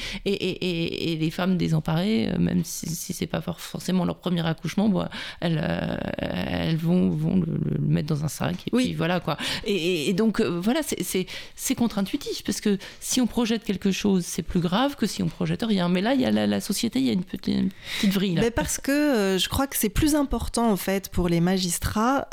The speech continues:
Speaker 2: euh, de, euh, faire en sorte de, que ces femmes ne soient pas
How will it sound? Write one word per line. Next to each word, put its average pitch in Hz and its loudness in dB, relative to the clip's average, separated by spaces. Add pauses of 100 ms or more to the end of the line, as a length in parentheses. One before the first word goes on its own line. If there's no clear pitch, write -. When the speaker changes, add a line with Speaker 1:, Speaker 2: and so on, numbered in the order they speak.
Speaker 2:
euh, 156 2 (540)
de, 165 2
euh, 151 4
faire 226 0
en 208 6
sorte - 0 (240)
de, 165 2 (140)
que - 0
ces 190 2
femmes 233 2
ne 170 4
soient 196 0
pas 285 -2